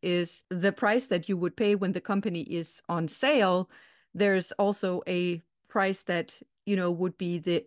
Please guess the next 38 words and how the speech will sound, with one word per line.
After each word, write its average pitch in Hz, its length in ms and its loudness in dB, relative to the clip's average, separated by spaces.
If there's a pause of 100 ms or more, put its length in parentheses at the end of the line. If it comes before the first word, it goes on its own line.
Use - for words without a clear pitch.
intrinsic 190 680 2
value 185 560 2
of - 140 -2
the - 80 -10
company, 214 440 -2
so 165 260 -4
sort 165 240 -6
of 165 140 -6
the 160 140 -2 (280)
full 208 180 6
price 196 400 -2
of - 200 -8
the - 80 -6
company. 254 580 2 (220)
I 214 120 2
never 208 260 4
pay 214 440 2 (280)
full 208 220 2
price 202 300 -2
for 196 120 -4
a 185 40 -6
company. 202 400 -2 (120)
I 196 100 0
always 185 400 2
want 180 180 -4
to 170 80 -12
buy 170 200 0
it 170 160 -2
at 170 100 -4
a 160 60 0
margin 165 380 -2
of 165 160 -8
safety, 240 580 0 (280)
which 185 240 2
is 170 280 0 (160)
fifty 226 400 2
percent, 196 520 -2
sometimes - 600 -6